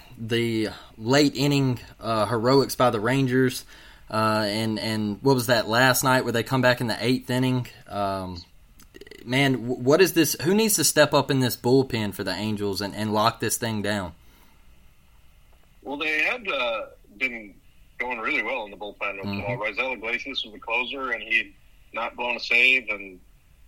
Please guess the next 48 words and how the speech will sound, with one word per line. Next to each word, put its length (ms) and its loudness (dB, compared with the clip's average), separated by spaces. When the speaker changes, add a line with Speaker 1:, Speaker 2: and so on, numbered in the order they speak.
Speaker 2:
uh, 340 -2
Ryan 260 -4
Tepera 360 -8
was 80 -12
the 80 -16
setup 320 -2
man, 280 2
and 100 -8
he'd 240 -2
been 120 -6
really 220 -4
good, 300 -4
and 280 -8
Aaron 260 -8
Loup 260 -10
was 240 -14
the 240 -12
seventh 400 -8
inning 180 -2
guy, 200 -2
and 80 -2
he'd 140 0
been 120 -6
really 220 -6
good. 280 -10
So 380 -8
for 80 -10
the 100 -10
first, 440 -8
you 100 4
know, 220 -4
thirty-five 480 -4
games, 460 4
those 180 -2
guys 260 -4
were 160 -4
all 220 -6
nails, 440 -2
and 120 -12
they 80 -4
were 200 -8
getting 180 -2
it 100 -12
Speaker 1:
Mm-hmm. 20 -14
Speaker 2:
done. 280 -2
But 120 -18
then 120 -4
they 140 0